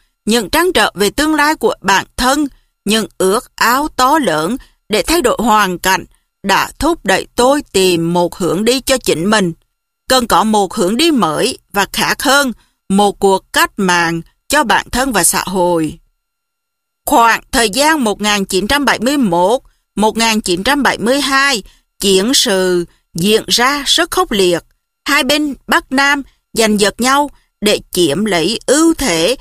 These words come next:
trên bàn đàm phán Paris. Sinh viên xuống đường, báo chí xuống đường, đòi hỏi tự do báo chí, đòi hỏi dân chủ, chống liên danh độc diện.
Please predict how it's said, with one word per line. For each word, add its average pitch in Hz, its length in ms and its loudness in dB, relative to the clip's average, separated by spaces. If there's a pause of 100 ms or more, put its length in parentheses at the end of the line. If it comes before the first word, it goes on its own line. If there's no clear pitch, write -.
(240)
trên 302 220 2
bàn 185 340 0
đàm 180 240 0
phán 175 340 -2 (200)
Paris. 254 600 2 (400)
Sinh 311 240 2
viên 311 220 0
xuống 196 320 -2
đường, 202 380 0 (360)
báo 185 200 0
chí 196 220 0
xuống 214 320 -2
đường, 196 380 2 (300)
đòi 208 320 2
hỏi 185 440 -2 (160)
tự 190 240 2
do 269 180 2
báo 160 200 0
chí, 165 460 -2 (320)
đòi 208 280 2
hỏi - 260 0
dân 277 260 0
chủ, 180 380 0 (300)
chống 185 240 0
liên 277 220 0
danh 277 200 0
độc 175 240 -2
diện. 175 380 -2